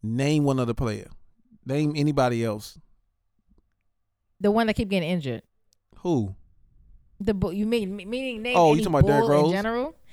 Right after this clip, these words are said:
Speaker 2: Yeah, yeah, that one. <laughs> That one.
Speaker 1: Uh, okay, I guess you could say that, but for the
Speaker 2: It
Speaker 1: most
Speaker 2: wasn't,
Speaker 1: part,
Speaker 2: what's it called, a, a Bull too? But it, people know him as, as a Miami Heat. Wasn't Dwayne Wade a Bull?
Speaker 1: Uh, for, for a very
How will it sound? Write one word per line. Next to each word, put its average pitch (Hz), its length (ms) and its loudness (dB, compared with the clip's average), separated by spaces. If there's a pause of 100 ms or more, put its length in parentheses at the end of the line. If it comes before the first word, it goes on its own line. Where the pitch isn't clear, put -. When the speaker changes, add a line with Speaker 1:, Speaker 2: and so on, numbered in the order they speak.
(100)
Speaker 2:
Yeah, 254 140 6
yeah, 175 120 4
that 180 220 -2
one. 170 260 2
<laughs> - 60 -10 (1500)
That 151 200 -8
one. - 260 -12
Speaker 1:
Uh, 131 480 -2 (460)
okay, 117 400 0
I 135 100 -8
guess 139 220 -4
you 131 80 -8
could 120 80 -10
say 120 140 -10
that, 104 280 -10
but 120 280 -4 (580)
for 139 100 -2
the 131 80 0
Speaker 2:
It 135 40 -2
Speaker 1:
most 147 200 4
Speaker 2:
wasn't, 339 180 4
Speaker 1:
part, - 80 0
Speaker 2:
what's 311 120 0
it - 80 -6
called, 349 240 4
a, 339 160 2
a 277 60 -2
Bull 330 260 0
too? 359 320 -6
But 220 140 -2
it, 180 260 -4
people - 180 0
know 208 180 -2
him - 60 -10
as, 165 140 -6
as 147 180 -6
a 156 40 -4
Miami 139 320 -6
Heat. 156 180 -8
Wasn't 302 300 -4
Dwayne 285 200 -6
Wade 277 200 -6
a 269 40 -10
Bull? 285 320 -10 (560)
Speaker 1:
Uh, 131 460 0 (340)
for, 123 120 0
for 131 180 0
a 120 40 0
very 131 340 0